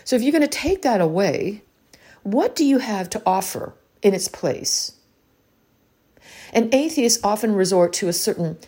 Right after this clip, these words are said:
psychological view that, well, there is nothing. And, you know, our brains just need this stuff like a drug. And, well, then where is your sense of awe,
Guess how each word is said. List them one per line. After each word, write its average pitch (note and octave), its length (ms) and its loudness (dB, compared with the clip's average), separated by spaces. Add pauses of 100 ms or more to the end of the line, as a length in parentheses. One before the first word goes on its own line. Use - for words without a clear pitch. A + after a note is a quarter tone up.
(120)
psychological F#3 1400 2 (180)
view E3 460 -2
that, D#3+ 220 2
well, F#3 120 4
there G3 140 2
is D4 260 -2
nothing. - 420 -10 (560)
And, D#3 480 0 (260)
you F3+ 100 -2
know, F#3 100 4
our E3+ 160 4
brains E3+ 480 2
just - 460 0
need F3 360 -4
this F#3 260 0
stuff F#3 280 0
like E3+ 120 0
a E3+ 60 0
drug. F3 520 4
And, D#3+ 140 0 (760)
well, B3+ 640 2 (680)
then B3 280 4
where A4 420 0
is D4+ 160 0
your A3 120 0
sense F#3 280 -2
of D3 140 -2 (100)
awe, D3+ 440 -6